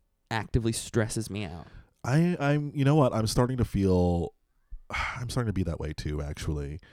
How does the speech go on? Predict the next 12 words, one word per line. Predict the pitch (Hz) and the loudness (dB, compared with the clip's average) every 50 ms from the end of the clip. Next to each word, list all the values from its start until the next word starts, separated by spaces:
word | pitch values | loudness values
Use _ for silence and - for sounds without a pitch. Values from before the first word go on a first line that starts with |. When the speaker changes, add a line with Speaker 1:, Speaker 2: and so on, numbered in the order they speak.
| - - - - - _ - | -20 -20 -20 -20 -20 _ -6
Speaker 2:
And | - 95 | -2 -2
I | 85 | 2
find | - 113 107 | 2 2 2
myself | 110 104 - 107 95 - | 2 4 4 4 4 4
responding | 101 - - 92 90 85 85 80 | 2 -2 0 -2 -2 -2 -4 -2
very | - 85 78 78 80 | -2 0 0 0 0
emotionally | 78 76 73 78 85 - - 82 80 80 76 78 76 76 76 - | 0 0 0 -2 -2 -2 -2 -2 -2 -2 -2 -4 -6 -8 -8 -6
to | - 80 80 76 73 76 78 80 82 - - - _ _ _ _ _ - _ | -4 -2 -2 -2 -2 -2 -4 -4 -6 -8 -10 -18 _ _ _ _ _ -16 _
weird | - 90 85 90 85 80 78 78 76 | -6 -2 0 0 0 2 0 0 0
things | - - 85 78 76 73 76 76 76 78 | 0 -2 -2 -2 -2 -4 -6 -6 -6 -4
that | 85 73 71 - - _ _ _ _ _ | -4 -4 -4 -6 -10 _ _ _ _ _
I | - 85 80 | -8 -6 -6